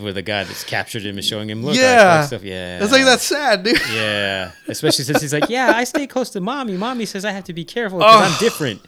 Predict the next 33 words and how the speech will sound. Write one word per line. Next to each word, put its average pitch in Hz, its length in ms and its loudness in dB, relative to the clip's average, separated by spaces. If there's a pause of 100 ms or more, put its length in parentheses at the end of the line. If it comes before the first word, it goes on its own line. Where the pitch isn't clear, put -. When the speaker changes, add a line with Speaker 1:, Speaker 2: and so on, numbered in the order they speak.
(540)
Speaker 1:
Yeah. 107 640 -4
Speaker 2:
God 165 520 4
damn, 175 540 6
dude. 160 300 -6 (400)
That's 254 180 -2
tough. 330 440 0
Speaker 1:
Yeah. 107 360 -2
Speaker 2:
That - 120 0
is - 140 -6
tough 311 220 -6
to 220 80 -10
watch. 233 500 -8
Speaker 1:
Something 190 220 2
about, 165 280 6
uh, 127 160 2
what's 135 180 -2
his 120 100 -8
name? 110 120 -4
Shere 147 240 -2
Khan 107 520 -4 (500)
bothered 107 360 -6
me. 95 300 -10 (600)
Like, 123 200 -6
not 170 140 -2
like 147 160 0
I've 139 140 -2
seen 143 180 -4
every 135 300 -2
tiger 143 340 0
in 135 80 0
the 120 80 -2
world. 123 300 0
Speaker 2:
Yeah. 135 300 2